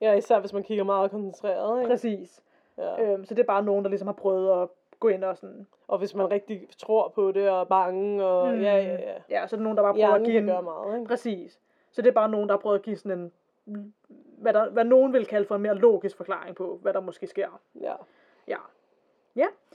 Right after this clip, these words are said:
Speaker 2: Så vil jeg gerne sige tak til mine kilder, som er u dot osu dot edu og Wikipedia og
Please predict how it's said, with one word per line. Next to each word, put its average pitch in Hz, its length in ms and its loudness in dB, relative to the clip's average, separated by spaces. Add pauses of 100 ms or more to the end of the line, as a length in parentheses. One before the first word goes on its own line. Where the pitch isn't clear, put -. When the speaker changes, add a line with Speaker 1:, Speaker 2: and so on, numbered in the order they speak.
(280)
Speaker 2:
Så 311 140 -4
vil 294 80 4
jeg 262 100 4
gerne 226 220 0
sige 220 360 -8
tak 214 240 -4
til 214 80 -10
mine 202 160 -6
kilder, 320 300 -2 (320)
som 208 300 -2
er 185 260 -2 (440)
u 277 600 0 (160)
dot 220 400 4
osu 285 340 -2
dot 202 260 0
edu 330 260 2 (500)
og 226 460 4
Wikipedia 277 840 0 (340)
og 196 360 0